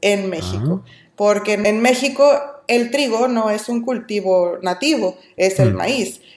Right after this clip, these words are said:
Speaker 1: pero el pan de muerto es, es realmente una herencia y una sincretización de la cultura española con la cultura indígena de México.
Speaker 2: Ah,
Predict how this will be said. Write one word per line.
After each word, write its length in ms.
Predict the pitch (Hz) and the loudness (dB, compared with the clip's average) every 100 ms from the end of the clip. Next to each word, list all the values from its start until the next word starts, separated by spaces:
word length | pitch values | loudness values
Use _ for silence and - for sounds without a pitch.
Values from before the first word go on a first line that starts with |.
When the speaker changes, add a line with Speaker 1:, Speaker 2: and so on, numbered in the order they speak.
| _ | _
Speaker 1:
pero 500 | - 226 226 226 262 | -4 -2 0 2 2
el 220 | 226 220 214 | 0 -2 0
pan 200 | 214 220 | 0 0
de 60 | |
muerto 760 | 254 294 294 294 233 277 - - _ _ _ | 0 2 2 0 0 2 0 -10 _ _ _
es, 440 | 196 208 208 - - | -2 -2 -4 -10 -4
es 480 | 208 208 - - - _ | -4 -4 -8 -12 -16 _
realmente 920 | 208 208 202 202 202 196 202 202 - - | -4 2 2 2 -2 -4 -2 -2 -2 -4
una 260 | 196 190 | -4 -2
herencia 640 | 185 208 226 214 214 208 - | -2 -2 -4 -6 -2 -2 -2
y 120 | 208 | -4
una 520 | 202 202 190 196 - _ _ _ | -4 -2 0 -2 -4 _ _ _
sincretización 1300 | - - 269 247 233 202 233 220 190 - 208 220 254 - _ | -14 -6 -4 -2 -2 -2 -6 -6 -6 -2 -2 -2 -8 -16 _
de 160 | 180 190 | 0 2
la 180 | 190 | 2
cultura 300 | 185 190 220 | -2 -4 -2
española 680 | 220 - 196 196 220 220 233 | -2 0 -2 0 -2 -2 -2
con 160 | 185 180 | -4 -6
la 120 | 175 | -6
cultura 360 | 180 180 190 | -8 -4 -2
indígena 560 | 190 180 175 175 170 170 | -2 -4 -8 -6 -6 -6
de 100 | 151 | -6
México. 420 | 147 - - - - _ _ - | -10 -14 -16 -20 -20 _ _ -8
Speaker 2:
Ah, 160 | 160 | -4